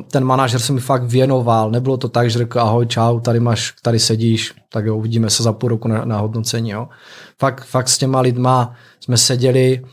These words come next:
někteří z nás cestovali přes celou republiku, aby se s nima mohli osobně potkat, sednout, jo.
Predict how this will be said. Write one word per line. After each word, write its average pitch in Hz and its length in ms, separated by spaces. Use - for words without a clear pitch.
někteří 120 340
z 120 60
nás 127 180
cestovali 127 460
přes 123 180
celou 131 260
republiku, 143 800
aby 123 300
se 127 300
s 117 100
nima 127 140
mohli 127 200
osobně 127 360
potkat, 127 460
sednout, 127 680
jo. 127 240